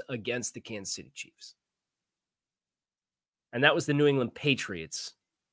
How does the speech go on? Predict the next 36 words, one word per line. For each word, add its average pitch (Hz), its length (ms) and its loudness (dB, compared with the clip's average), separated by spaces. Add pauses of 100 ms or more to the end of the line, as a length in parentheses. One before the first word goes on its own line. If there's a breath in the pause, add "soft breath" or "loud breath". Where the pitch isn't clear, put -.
(400)
whose 120 180 0
offense 123 540 4
was 113 140 0
in 113 80 -2
the 113 60 0
middle 110 240 0
of 98 100 -2
the 107 120 -6
Bailey 101 340 -6
Zappi 87 400 -2
transition. 67 580 -12 (1300)
One 135 180 6
eighteen 151 340 6
by 135 160 10
the 123 80 2
Chargers 113 640 2
with 95 120 -6
Easton 107 320 -2
Stick. - 500 -6 (600)
And 110 80 -8
granted, 107 380 0 (520)
some 101 200 -6
starters 110 420 0
didn't 104 220 -6
play 104 160 -4
in 101 80 -6
that 95 180 -2
game. 95 220 -6
You 90 80 -10
take 98 200 -6
that 92 140 0
with 85 100 -10
a - 40 -12
grain 82 220 -2
of 69 60 -8
salt. - 280 -6